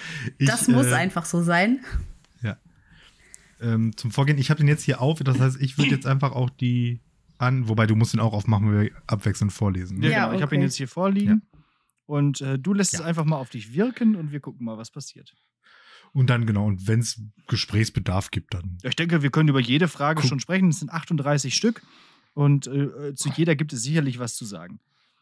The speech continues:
Speaker 3: Äh, mach-, sagen wir denn auch, was wir wählen, Martin, oder, oder lassen wir das heute nur unseren Gast machen?
Speaker 1: Das machen wir mal alles so nach, alles, alles nach Bedarf.
Speaker 3: Alles nach Bedarf,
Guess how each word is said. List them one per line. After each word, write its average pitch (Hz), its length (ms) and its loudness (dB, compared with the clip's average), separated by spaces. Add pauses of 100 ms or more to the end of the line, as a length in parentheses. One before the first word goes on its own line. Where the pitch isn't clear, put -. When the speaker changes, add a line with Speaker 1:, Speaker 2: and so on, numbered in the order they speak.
(160)
Speaker 3:
Äh, 123 440 -2
mach-, 147 320 0
sagen 147 320 0
wir 156 60 0
denn 160 140 0
auch, 196 160 0
was 208 160 0
wir 185 140 2
wählen, 190 200 2
Martin, 190 300 0
oder, 151 360 0
oder 143 240 -2
lassen 139 240 -4
wir 127 60 -4
das 120 140 -6
heute 123 200 -6
nur 120 160 -6
unseren 110 200 -6
Gast 98 240 -14
machen? 117 260 -16
Speaker 1:
Das 98 220 -6
machen 101 180 2
wir 104 100 4
mal 98 140 2
alles 98 160 0
so 98 80 0
nach, 92 180 -4 (240)
alles, 120 260 -2 (420)
alles 135 400 2
nach 110 240 2
Bedarf. 104 240 -8
Speaker 3:
Alles 131 200 0
nach 104 140 -4
Bedarf, 92 320 -18